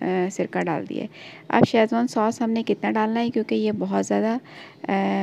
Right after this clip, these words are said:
ज़्यादा spicy होता है, तो at least मैंने यहाँ वन and half tablespoon, अ, मैंने यहाँ डाला है।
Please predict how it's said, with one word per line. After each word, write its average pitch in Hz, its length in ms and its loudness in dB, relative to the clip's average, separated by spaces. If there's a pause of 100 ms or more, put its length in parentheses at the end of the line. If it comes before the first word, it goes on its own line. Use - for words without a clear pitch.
(320)
ज़्यादा 202 380 0
spicy 196 480 0
होता 220 240 2
है, 254 120 0 (420)
तो - 60 -2
at 226 220 4
least 247 300 0
मैंने 226 200 0
यहाँ 240 380 -2 (500)
वन 226 200 4
and 269 140 6
half 220 680 2
tablespoon, 208 720 0
अ, - 400 -8 (760)
मैंने 190 440 -2
यहाँ 214 220 -2
डाला 175 240 0
है। 233 220 -2